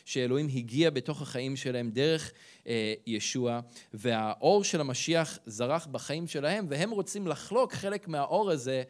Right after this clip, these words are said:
איתנו, ושזה יאיר גם כן אל תוך, אה, החיים שלנו. אז בואו ניקח רגע, אנחנו נתפלל,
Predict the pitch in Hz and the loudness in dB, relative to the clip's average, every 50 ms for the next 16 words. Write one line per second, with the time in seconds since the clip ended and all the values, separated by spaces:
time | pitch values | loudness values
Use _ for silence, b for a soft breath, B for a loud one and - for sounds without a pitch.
0 | B B B B B B - 127 - - 156 156 156 139 113 95 85 87 - _ | B B B B B B -8 -8 -4 -2 0 0 0 0 -2 -6 -10 -14 -16 _
1 | 113 120 - - 143 107 123 147 160 160 160 160 147 151 156 135 123 120 135 143 | -10 -8 -6 -6 -6 -6 -4 -2 -2 -2 -2 -2 -2 -4 -4 -4 -4 -4 -2 -2
2 | 151 160 151 - 156 139 135 - 113 107 - - 139 139 135 135 - B B B | -2 -4 -8 -8 -10 -10 -10 -10 -12 -12 -6 -4 -4 -4 -4 -6 -14 B B B
3 | B B B B 113 117 110 110 120 110 - 123 110 113 120 117 - - 110 107 | B B B B -4 -4 -2 -4 -6 -8 -8 -8 -6 -6 -6 -6 -6 -6 -6 -6
4 | 107 98 95 113 117 160 247 285 262 - 220 196 - 175 180 190 185 165 165 170 | -6 -6 -6 -6 -4 -4 -4 -4 -2 -4 -4 -4 -2 0 0 0 0 -2 -4 -4
5 | - 175 170 156 - - - 131 127 143 151 160 170 | -4 -8 -8 -8 -8 -6 -4 -2 0 0 0 0 -2